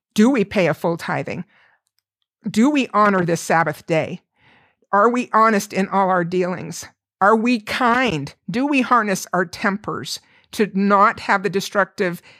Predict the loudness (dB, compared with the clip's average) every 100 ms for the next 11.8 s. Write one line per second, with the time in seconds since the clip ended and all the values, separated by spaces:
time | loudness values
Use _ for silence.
0 | _ _ -4 0 0 2 2 2 -2 -2
1 | 0 -2 0 -4 -4 0 0 0 -4 -4
2 | -2 0 0 -2 -4 -2 -4 -2 2 4
3 | 4 2 0 0 2 4 2 -2 -6 -6
4 | -6 -6 0 0 0 -4 -6 -6 -4 -6
5 | -8 -6 -2 -2 -2 -2 0 0 -4 -8
6 | -20 -12 -4 0 0 2 0 0 2 2
7 | 2 2 2 2 -4 -4 0 2 4 2
8 | 0 0 0 0 -2 -2 -2 -4 -2 -2
9 | -2 -2 -2 -4 -6 -2 -2 -2 -2 -2
10 | 0 0 -2 -8 _ -4 2 4 2 0
11 | -2 0 2 2 2 0 0 -8